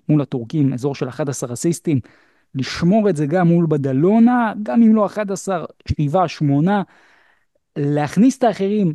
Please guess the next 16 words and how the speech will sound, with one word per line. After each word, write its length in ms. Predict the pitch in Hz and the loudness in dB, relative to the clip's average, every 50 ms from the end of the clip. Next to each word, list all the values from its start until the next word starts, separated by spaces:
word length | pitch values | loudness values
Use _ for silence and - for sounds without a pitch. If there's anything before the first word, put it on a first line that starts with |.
| - _ - | -6 _ -4
למשחק 600 | 147 151 147 143 131 - - - - 180 - - | -2 0 0 0 0 -2 -6 -6 -6 -6 -4 -4
דרכם, 640 | 165 135 131 123 123 113 - 196 208 214 220 247 247 220 - _ _ _ _ _ | -4 -4 -4 -4 -6 -4 -2 0 2 4 4 6 4 4 2 _ _ _ _ _
זה 160 | - 131 151 | -4 -2 -2
המפתח 400 | 180 180 170 - - - 175 160 - | 0 -2 -2 -4 -4 -4 -4 -4 -4
השני, 320 | 147 - - 147 160 190 190 | -6 -4 0 2 4 6 6
מאוד 440 | 175 165 170 190 208 208 202 180 | 6 6 6 6 6 4 4 4
מאוד 200 | 170 170 165 160 | 2 2 0 0
חשוב. 360 | - - 143 - - 143 120 127 | -4 -8 -10 -10 -8 -6 -4 -4
אם 120 | 139 139 | -2 -4
השלושה 460 | 135 - - 151 147 143 - - 214 | -4 -6 -8 -10 -10 -6 -4 -4 -2
האלה 160 | 208 202 196 | -2 0 0
יהיו 180 | 190 180 180 185 | 0 0 -2 -4
חזק 400 | 170 - 160 143 123 160 190 - | -4 -8 -10 -8 -6 -8 -6 -4
במשחק, 520 | 175 170 156 151 139 - - - 208 233 233 - - _ _ _ _ _ _ - | -4 -2 -2 -2 -2 -4 -4 -4 -4 -4 -4 -6 -14 _ _ _ _ _ _ -20
הפועל 340 | 143 - - 175 190 190 170 | -14 -8 -4 -2 -2 -2 -2
חולון, 640 | 139 127 127 156 151 165 175 202 226 247 277 285 | -4 -4 -2 -2 0 2 2 2 4 4 4 4